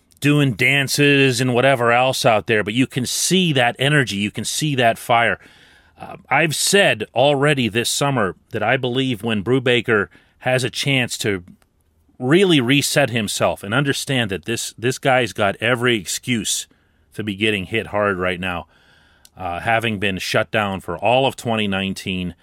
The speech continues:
then having the shortened season last year, and he's now in, he's basically in extra innings of, of this year as far as, uh, what he's got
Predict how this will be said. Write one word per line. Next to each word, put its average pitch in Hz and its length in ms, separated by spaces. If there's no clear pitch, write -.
then 123 280
having 131 320
the 98 60
shortened 131 420
season 101 380
last 107 400
year, 98 140
and 85 80
he's 117 260
now 110 320
in, 85 260
he's 123 220
basically 117 540
in 98 120
extra - 420
innings - 420
of, 82 460
of 82 180
this 87 340
year 90 200
as - 80
far 87 240
as, - 180
uh, 92 120
what 95 240
he's 101 220
got 95 360